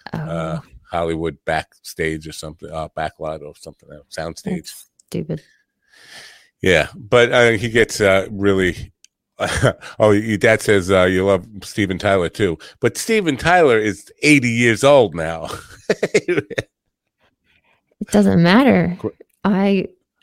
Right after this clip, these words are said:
Speaker 1: I'm in love with Steven Tyler more than Brian Cox, but it's been a long time that I've been in love with him. So.
Speaker 2: Wow.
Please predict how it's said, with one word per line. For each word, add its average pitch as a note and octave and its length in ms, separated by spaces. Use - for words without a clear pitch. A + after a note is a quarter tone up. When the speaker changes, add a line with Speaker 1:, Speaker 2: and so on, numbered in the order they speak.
Speaker 1:
I'm G#3+ 200
in C#4 120
love B3 220
with G3 200
Steven G#3 300
Tyler F3+ 240
more F3 140
than E3+ 160
Brian D3 240
Cox, - 380
but F#3+ 180
it's G#3 200
been G#3 300
a E3+ 120
long E3 320
time - 380
that F#3 100
I've F3 100
been F3+ 120
in F3+ 40
love F3 160
with - 140
him. - 140
So. - 160
Speaker 2:
Wow. D#3 260